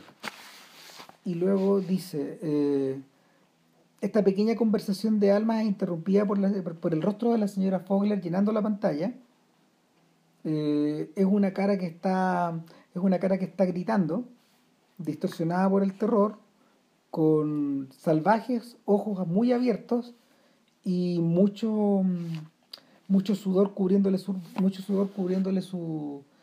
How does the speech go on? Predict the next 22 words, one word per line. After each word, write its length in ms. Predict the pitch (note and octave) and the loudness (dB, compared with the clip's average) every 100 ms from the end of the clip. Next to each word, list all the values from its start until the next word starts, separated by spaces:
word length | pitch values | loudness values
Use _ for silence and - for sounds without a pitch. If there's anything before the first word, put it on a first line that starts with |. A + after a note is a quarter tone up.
| _ _ | _ _
su, 340 | - F3 D3+ | -12 -6 -6
su 200 | D3 E3+ | -6 -6
rostro 420 | E3 F3+ - G#3 F#3+ | -2 -2 -2 -2 -2
y 80 | |
su 140 | E3+ F#3 | -2 -2
maquillaje 460 | D#3+ D#3 E3 E3 | -4 0 0 0
teatral. 380 | F3 D3+ D3 - - _ _ _ _ _ _ _ _ _ _ | -2 -4 -4 -10 -16 _ _ _ _ _ _ _ _ _ _
La 100 | D#3+ | -2
pintura, 560 | D3+ - G3 G3+ G3+ - | -2 -2 0 2 0 -4
la, 260 | G3+ F#3+ - | -4 -4 -2
la, 200 | E3+ D3+ | 0 0
la 140 | C#3+ | 0
foto 380 | C#3 G#3 G#3 A3+ | 0 0 2 0
se, 340 | - E3 E3+ | 0 -2 -2
se 140 | E3 D#3+ | -4 -4
torna 260 | E3+ D#3+ | -2 -2
blanca, 640 | C#3+ E3 G#3+ G3+ - A#3 A3+ | 0 2 0 -2 -8 -8 -6
gris, 460 | E3+ F#3+ A3 - - _ _ _ | 0 0 0 -4 -20 _ _ _
se 200 | - D3 | -6 0
borra 300 | E3+ D#4 C#4 | 2 2 2
el 100 | B3 | 0
rostro 480 | C#4 - - - | 0 -2 -4 -6